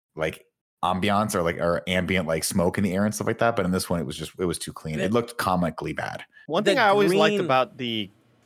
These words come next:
Speaker 3: oh, go ahead.
Speaker 2: I was gonna say the green on them is just, it's so more vibrant than
Speaker 1: It's a
Speaker 2: it needs to
Speaker 1: vibrant
Speaker 2: be.
Speaker 1: green.
Speaker 2: Yeah.
Speaker 1: Yeah.
Speaker 3: What, what, one thing I liked about what a lot of the cartoons do, the more recent ones, is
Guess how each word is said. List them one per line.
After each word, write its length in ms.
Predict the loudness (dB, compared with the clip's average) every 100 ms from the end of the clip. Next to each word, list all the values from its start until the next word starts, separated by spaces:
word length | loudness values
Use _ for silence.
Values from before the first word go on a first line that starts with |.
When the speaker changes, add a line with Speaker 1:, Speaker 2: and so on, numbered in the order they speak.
| -10
Speaker 3:
oh, 80 | -6
go 100 | -6
ahead. 240 | -6 -10 -18 _ _ -2
Speaker 2:
I 80 | 2
was 140 | 2
gonna 120 | 0 0
say 160 | 0
the 100 | 0
green 380 | -2 -2 0 2
on 180 | 0 -2
them 120 | -6
is 160 | -6 -8
just, 240 | -10 -10 _ _ -20 _ _
it's 160 | -10 -4
so 640 | -2 -2 -2 -2 0 -2 -4 -8
more 360 | -4 -2 -2 -4 _ -18
vibrant 500 | -2 0 0 -2 -4
than 40 |
Speaker 1:
It's 60 | -2 0
a 40 |
Speaker 2:
it 40 | 0
needs 140 | 0
to 60 | -2
Speaker 1:
vibrant 80 | -2
Speaker 2:
be. 80 | -4
Speaker 1:
green. 140 | -4 -4
Speaker 2:
Yeah. 280 | -2 -2 -4 -10 _ _
Speaker 1:
Yeah. 120 | -2 2
Speaker 3:
What, 180 | 2 4
what, 180 | 2 4
one 160 | 2
thing 120 | 2 2
I 120 | 4
liked 280 | 4 2 2
about 360 | 4 4 2
what 220 | -2 -2 -4 _ -6
a 40 |
lot 160 | -2 -2
of 60 |
the 80 | -2
cartoons 680 | -4 -2 -2 -2 -2 -2 -4
do, 260 | -2 -2 -2
the 80 | 0
more 200 | 2 4
recent 380 | 2 2 0
ones, 320 | -2 -2 -4 -6
is 180 | -10